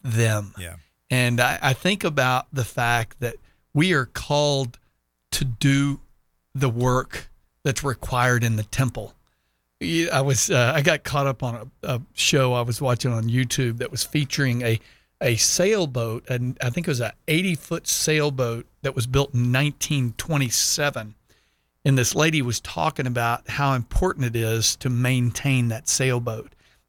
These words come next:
Speaker 1: And just the, forget the cost of the boat, but the cost to maintain the sailboat. And I was thinking about how,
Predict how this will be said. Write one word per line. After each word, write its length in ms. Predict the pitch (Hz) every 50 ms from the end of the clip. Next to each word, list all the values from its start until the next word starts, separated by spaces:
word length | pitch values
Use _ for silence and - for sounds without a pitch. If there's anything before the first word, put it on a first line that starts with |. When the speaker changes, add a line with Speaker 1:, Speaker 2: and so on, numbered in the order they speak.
| _
Speaker 1:
And 140 | - 143 139
just 320 | 127 156 175 165 - - -
the, 100 | 113 - - - - _ _ _
forget 300 | - 147 175 277 - -
the 60 | 143 117
cost 580 | - - - - 190 196 220 202 - - -
of 80 | 151 127
the 100 | 120 117
boat, 400 | 120 120 113 113 110 - - - _ _ _ _ _ _ _
but 140 | - 131 -
the 80 | - 131
cost 460 | - - - - 160 170 156 - -
to 60 | 143
maintain 840 | 135 131 135 135 139 135 131 123 - - - 143 151 151 147 139 127
the 80 | 120 107
sailboat. 680 | - - 139 143 139 135 131 120 123 110 101 - - _ _ _ _ _ - _
And 120 | - 147 147
I 40 | 143
was 180 | 135 127 - -
thinking 360 | - 254 269 - - 240 185
about 320 | 147 131 135 135 135 139 131
how, 440 | 107 - 147 147 147 147 147 143